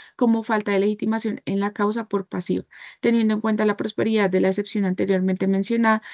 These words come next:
conlleva también abstenerse el despacho del análisis de otros medios exceptivos propuestos de conformidad con lo establecido en el artículo dos ochenta y dos del Código General del Proceso. Finalmente, esta delegatura se abstendrá de condenar en costas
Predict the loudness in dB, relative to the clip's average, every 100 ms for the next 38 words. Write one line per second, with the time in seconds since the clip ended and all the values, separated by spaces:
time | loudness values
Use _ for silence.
0 | -18 0 2 4 4 2 2 2 0 -2
1 | 0 0 2 0 0 0 -2 0 0 2
2 | 2 2 0 2 2 2 2 2 2 2
3 | 0 -2 0 0 0 -4 -20 -2 0 2
4 | 0 0 -2 -2 -4 -4 -2 -2 0 -2
5 | 0 2 2 2 2 2 0 -2 0 4
6 | 4 2 -2 -2 0 0 0 -2 2 2
7 | 2 2 2 2 0 0 0 -2 -4 -12
8 | -20 -18 -18 0 4 4 4 4 2 2
9 | 2 4 2 4 4 4 0 -2 0 2
10 | 4 2 0 0 0 0 0 0 0 -2
11 | 0 -6